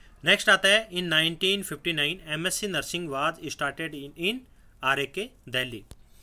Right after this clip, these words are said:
एमएससी नर्सिंग है वो नाइनटीन फिफ्टी नाइन के अंदर आरएके दिल्ली के अंदर स्टार्ट किया गया था। सभी प्रोग्राम है वो मैक्सिमम दिल्ली के अंदर, इसलिए क्योंकि वहीं पर ही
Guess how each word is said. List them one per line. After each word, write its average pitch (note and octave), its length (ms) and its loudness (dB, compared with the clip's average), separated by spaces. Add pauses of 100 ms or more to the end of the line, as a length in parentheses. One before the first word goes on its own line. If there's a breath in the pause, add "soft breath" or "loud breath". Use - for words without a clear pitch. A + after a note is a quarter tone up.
(560 soft breath)
एमएससी F3+ 340 -2
नर्सिंग G3 340 -4
है A3+ 180 -4
वो D#3 100 -10
नाइनटीन D3+ 420 -6
फिफ्टी D#3 280 -8
नाइन D3 260 -6
के E3 120 -8
अंदर D3+ 340 -8
आरएके C3+ 440 -6 (160)
दिल्ली B2+ 300 -6
के D3+ 120 -10
अंदर B2 300 -8 (280)
स्टार्ट D#3+ 360 -6
किया C3 240 -2
गया A2+ 200 -12
था। A#2 140 -20 (540 loud breath)
सभी E3+ 220 -2
प्रोग्राम G#3 420 2
है A#3 60 -6
वो A3+ 80 -6
मैक्सिमम E3 460 -2
दिल्ली D3 260 -4
के F3+ 80 -6
अंदर, E3+ 200 -6
इसलिए D#3+ 300 -8
क्योंकि D#3+ 260 -10
वहीं B2+ 240 -8
पर - 160 -6
ही E3 180 -4